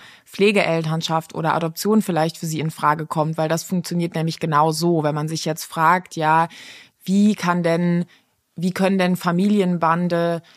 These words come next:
stark sein, wenn die Familie mehr Personen sind als Mutter, Vater, Kind, sondern wenn da so eine Herkunftsfamilie noch ist. Und das funktioniert nämlich genau so. Und die Bindung zwischen zum Beispiel den Pflegeeltern, bei denen das Kind lebt, die wird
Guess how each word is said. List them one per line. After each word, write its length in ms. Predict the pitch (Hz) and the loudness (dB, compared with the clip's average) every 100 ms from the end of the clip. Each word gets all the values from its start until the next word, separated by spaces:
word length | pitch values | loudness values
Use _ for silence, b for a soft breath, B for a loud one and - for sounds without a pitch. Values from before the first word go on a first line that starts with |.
| b | b
stark 500 | - - 160 180 208 - | -12 0 2 4 2 -2
sein, 680 | 185 180 196 208 214 220 - | 0 2 2 2 2 0 -4
wenn 520 | 160 170 170 170 180 | -2 0 2 0 0
die 120 | 170 165 | -2 -2
Familie 460 | 175 180 185 185 | 0 0 0 0
mehr 220 | 170 170 | 2 0
Personen 520 | 175 180 165 180 185 175 | 0 0 0 0 2 2
sind 380 | 170 170 175 | 0 0 0
als 180 | - 165 | -4 -2
Mutter, 280 | 170 175 165 | -4 0 0
Vater, 400 | 160 170 165 165 | 2 0 2 -2
Kind, 320 | - 202 180 | 0 2 2
sondern 280 | 170 160 160 | 0 -4 -2
wenn 220 | 160 160 | -2 0
da 160 | 160 160 | 0 0
so 80 | 165 | 0
eine 120 | 165 | 0
Herkunftsfamilie 920 | 180 220 185 165 - 160 156 156 147 | 0 0 0 -2 -4 -4 -2 -2 -4
noch 180 | 143 - | -4 -4
ist. 220 | 160 160 | -6 -4
Und 60 | |
das 120 | 160 160 | -4 -2
funktioniert 540 | 180 165 170 170 175 | -4 -2 -2 -2 0
nämlich 240 | 170 165 | -2 -2
genau 360 | - 165 156 170 | -2 2 2 2
so. 340 | 165 175 175 | 0 2 2
Und 220 | 143 160 160 | 2 -2 -4
die 100 | 160 | -2
Bindung 540 | 175 214 214 196 196 | 2 4 4 4 0
zwischen 500 | - - 190 202 185 | -2 -2 -2 0 -2
zum 180 | 180 170 | -2 -2
Beispiel 320 | 160 165 - | -2 -2 -4
den 240 | 165 165 160 B B B | -4 -2 -4 B B B
Pflegeeltern, 640 | - 190 202 196 180 180 180 | -6 0 2 4 2 0 0
bei 100 | 170 | 0
denen 240 | 175 175 | 0 0
das 180 | 170 - | -2 -4
Kind 280 | 196 185 - | -2 -2 0
lebt, 240 | 185 185 | -2 0
die 160 | 185 165 | -2 0
wird 220 | 185 180 | -2 -2